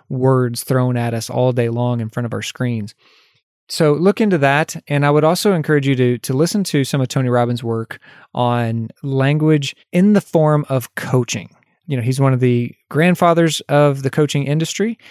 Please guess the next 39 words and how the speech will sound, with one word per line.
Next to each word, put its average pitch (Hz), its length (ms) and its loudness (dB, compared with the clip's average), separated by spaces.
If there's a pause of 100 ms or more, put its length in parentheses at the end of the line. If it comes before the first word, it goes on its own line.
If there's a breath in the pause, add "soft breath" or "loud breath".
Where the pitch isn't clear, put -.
(260 loud breath)
and 123 640 0 (280)
I 139 80 2
think 165 160 0
you 160 60 -4
can 151 80 -2
get 147 100 2
a 135 40 0
lot 123 200 -2
out 101 160 -6
of - 60 -16
that. - 160 -18 (240 loud breath)
At 135 100 0
the 156 100 2
end 185 100 4
of 185 60 4
the 170 60 2
day, 117 360 -2 (260 soft breath)
if 135 180 -2
you 151 80 4
do 143 140 4
nothing 151 400 2
else 147 200 0
with 127 140 -4
this 120 180 -4
podcast, 107 640 -10
if - 140 -16
you're 120 60 -8
sitting 143 340 -2
here 135 120 -2
going, 120 140 -4
"We 135 100 -2
have, 156 120 -2
what 143 160 -2
am 170 60 -2
I 180 40 0
gonna 135 160 0
do 120 300 2
with 117 240 -2
this?" - 340 -10